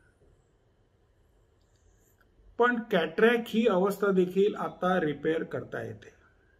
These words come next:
पहिला काचबिंदू आपण ज्याला म्हटलं ग्लुकोमा, Cataract ज्याला आपण म्हणतो मोतीबिंदू,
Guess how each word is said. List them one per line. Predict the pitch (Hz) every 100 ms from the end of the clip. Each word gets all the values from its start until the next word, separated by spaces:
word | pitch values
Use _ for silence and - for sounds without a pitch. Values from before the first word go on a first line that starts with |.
| _ _ _ _ _ _ _ _ _ _ _ _ _ _ _ _ _ _ _ _ _ _ 139
पहिला | 135 151
काचबिंदू | 156 156 175 180 165 175 180
आपण | 165 180 175
ज्याला | 170 175
म्हटलं | 175 175 185 - 139
ग्लुकोमा, | 127 147 180 185 190 - - _ _ _ _ _ _ _ _ _ _ _ _ _ _ _ _ _ _ -
Cataract | 151 156 190 220 220 - - _ _ _ _ _ _ _ _ _ _ _ - - - 262 135
ज्याला | 160 180
आपण | 170 170 180
म्हणतो | 175 165 175
मोतीबिंदू, | 165 151 156 175 175 180